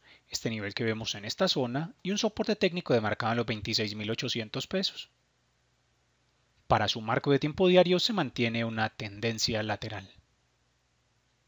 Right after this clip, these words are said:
La acción de B H I, con un soporte técnico diario ubicado en los ciento noventa y siete pesos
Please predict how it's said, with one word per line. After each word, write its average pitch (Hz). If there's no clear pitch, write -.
La 123
acción -
de 110
B 117
H 165
I, 143
con 180
un 131
soporte 135
técnico 127
diario 113
ubicado 120
en 127
los 123
ciento 127
noventa 123
y 120
siete 147
pesos 143